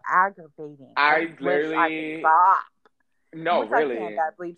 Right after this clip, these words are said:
Speaker 1: You're the, you're in charge of your life. And, like,
Speaker 2: Hmm.
Speaker 1: don't just, you
Speaker 2: Period.
Speaker 1: know, this is my own personal shit. Like, you can stop and you can go
Speaker 2: <clears throat>
Speaker 1: get your ass in that gym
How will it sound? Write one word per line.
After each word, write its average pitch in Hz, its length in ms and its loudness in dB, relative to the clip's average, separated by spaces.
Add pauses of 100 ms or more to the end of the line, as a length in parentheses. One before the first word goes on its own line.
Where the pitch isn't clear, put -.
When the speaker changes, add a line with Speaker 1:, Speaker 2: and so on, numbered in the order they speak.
Speaker 1:
You're 247 260 -10
the, 214 300 -4
you're 226 580 -6 (500)
in 202 120 -8
charge 185 260 -8
of 156 120 -16
your 151 160 -12
life. - 240 -12 (120)
And, 156 100 -14
like, 175 240 -2
Speaker 2:
Hmm. 127 60 -18
Speaker 1:
don't 202 260 -6 (140)
just, 185 320 -8
you 139 60 -10
Speaker 2:
Period. 190 180 -12
Speaker 1:
know, 151 220 -12
this 202 180 -6
is 226 100 -10
my 185 200 2
own 156 160 -8
personal - 340 -10
shit. - 240 -14
Like, 131 220 -2
you 208 160 -6
can 208 160 -8
stop 160 340 2
and 165 80 -12
you 170 80 -8
can 165 160 -10
go 156 80 0
Speaker 2:
<clears throat> 156 80 -8
Speaker 1:
get - 120 -14
your 156 120 4
ass 135 220 0
in 143 80 -12
that 135 180 -8
gym 135 180 -12